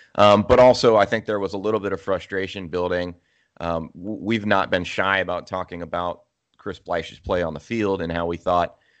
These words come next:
Richard Gouraige was probably a better fit at this point, that it seemed like, you know, Florida was getting to the point where it's gonna seriously start considering starting Gouraige over Bleich, you know, going forward. Well, now they have to. Um, but I think the, the writing was on the wall a little bit there. And I think,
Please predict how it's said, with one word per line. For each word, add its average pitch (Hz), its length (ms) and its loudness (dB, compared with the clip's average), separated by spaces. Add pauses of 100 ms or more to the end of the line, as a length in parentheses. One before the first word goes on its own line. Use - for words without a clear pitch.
(100)
Richard 98 260 -6
Gouraige 95 440 2
was 85 120 -16
probably 95 300 0
a 82 40 -2
better 85 220 -4
fit 107 260 -2
at 98 80 -8
this 101 160 -6
point, 104 380 -4
that 85 120 -6
it 82 100 -8
seemed 92 260 -6
like, 85 260 -2 (420)
you 98 120 -6
know, 92 100 0
Florida 104 300 2
was 92 100 0
getting 95 220 0
to 90 80 -2
the 87 60 -2
point 92 260 0
where 85 160 0
it's 92 120 -2
gonna 92 340 -2 (160)
seriously 92 500 -4
start 87 260 0
considering 87 600 0 (520)
starting 104 460 2
Gouraige 90 560 0
over 82 220 -4
Bleich, 85 560 -2
you 90 100 -6
know, 80 300 -4
going 90 240 0
forward. 95 500 2
Well, 87 80 -6
now 110 140 2
they 98 100 4
have 104 260 0
to. 80 200 -10 (380)
Um, 87 400 -4
but 107 120 0
I 95 60 2
think 113 340 -6
the, 107 140 -4
the 95 140 -10
writing 107 260 0
was 95 100 -10
on 95 120 -4
the 90 60 -8
wall 101 280 -2
a 104 60 -2
little 101 160 -4
bit 101 160 -6
there. 104 180 0
And 98 100 -2
I 90 60 -4
think, 92 380 -6